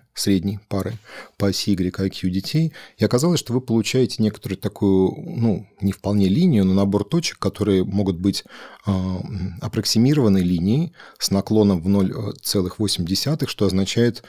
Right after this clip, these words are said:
фактически наследуемость I Q в ноль восемь десятых. Что это означает? Что у людей, у родителей, которые в целом по I Q были выше, и дети оказываются выше –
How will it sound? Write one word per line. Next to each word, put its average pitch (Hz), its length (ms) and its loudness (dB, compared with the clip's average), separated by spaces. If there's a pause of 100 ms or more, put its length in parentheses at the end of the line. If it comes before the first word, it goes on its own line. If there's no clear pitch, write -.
(180)
фактически - 580 -2
наследуемость 95 880 2
I 92 80 -2
Q 139 200 -2
в - 20 -2
ноль 104 160 2
восемь 104 240 0
десятых. 95 360 -4
Что - 120 -2
это 120 100 -2
означает? 87 440 -6 (280)
Что 101 240 2
у 107 240 2
людей, 98 460 4
у - 100 -4
родителей, 104 460 2
которые 95 300 -2
в - 40 -14
целом 98 380 2
по - 160 -6
I 101 80 0
Q 98 180 0
были 95 200 2
выше, 117 460 -2 (380)
и 117 80 2
дети 98 380 0
оказываются 90 680 -4
выше – 107 400 -2